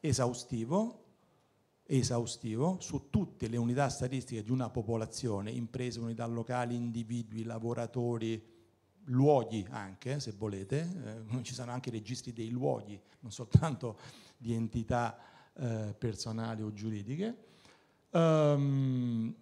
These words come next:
le funzioni sono quelle, quindi una gestione unitaria delle diverse te-, tematiche, eh, con un'integrazione concettuale e statistica tra unità che lo compongono. Quindi sostanzialmente è un sistema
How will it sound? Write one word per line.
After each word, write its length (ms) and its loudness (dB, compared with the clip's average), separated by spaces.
le 160 4
funzioni 380 4
sono 240 4
quelle, 720 2
quindi 160 2
una 100 0
gestione 320 4
unitaria 680 4
delle 120 -2
diverse 480 -4
te-, 400 -8
tematiche, 1040 -6
eh, 1000 -4
con 160 4
un'integrazione 500 2
concettuale 480 2
e 40 0
statistica 360 0
tra 140 -6
unità 260 0
che 100 -6
lo 100 -2
compongono. 460 -6
Quindi 200 -6
sostanzialmente 760 -6
è 40 -4
un 80 -4
sistema 640 -4